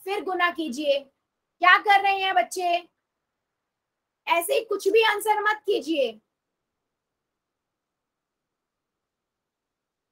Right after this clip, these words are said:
आपको पता है ये जो है इसका उल्टा कितना होगा, सोलह बटे सात।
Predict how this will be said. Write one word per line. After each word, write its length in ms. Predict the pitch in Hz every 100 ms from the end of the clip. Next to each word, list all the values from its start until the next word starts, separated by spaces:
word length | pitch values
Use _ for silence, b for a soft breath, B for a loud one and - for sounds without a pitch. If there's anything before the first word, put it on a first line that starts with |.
| -
आपको 400 | 330 381 - 453
पता 320 | 415 370 392 403
है 320 | 403 392 403 403 226
ये 420 | 302 359 440 554 659 247
जो 140 | 330
है 220 | 359 359 339
इसका 360 | 339 - 392
उल्टा 280 | 392 381 392
कितना 340 | 381 381 349 370
होगा, 320 | 359 339 359
सोलह 540 | - 339 330 370 381
बटे 300 | 359 262 320 320
सात। 420 | - 269 254